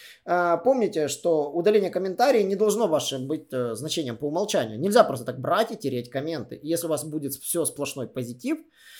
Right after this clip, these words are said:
это будет выглядеть неестественно. Какие-то негативные комментарии всё же нужно оставлять.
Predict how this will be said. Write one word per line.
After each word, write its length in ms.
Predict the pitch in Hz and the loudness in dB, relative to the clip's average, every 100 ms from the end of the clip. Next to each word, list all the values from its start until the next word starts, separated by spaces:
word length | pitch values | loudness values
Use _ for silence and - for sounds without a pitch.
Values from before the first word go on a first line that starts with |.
| - | -12
это 320 | 247 302 254 208 | -2 2 4 4
будет 380 | 170 190 190 | 2 0 -2
выглядеть 500 | 156 160 156 143 156 | -6 -4 -4 -4 -8
неестественно. 1120 | 113 110 131 160 - - 165 131 - 123 120 - - | -12 -8 -4 -2 -4 0 0 0 -6 -10 -12 -14 -8
Какие-то 380 | 175 220 202 | -6 -4 -6
негативные 420 | 151 127 127 123 113 | -6 -8 -8 -10 -12
комментарии 580 | 135 156 247 233 208 | -12 -6 0 4 4
всё 220 | 196 143 139 | 2 -4 -6
же 120 | 135 | -6
нужно 400 | 123 120 123 - | -8 -10 -12 -12
оставлять. 640 | 113 - 127 131 - - | -12 -6 -4 -2 -4 -6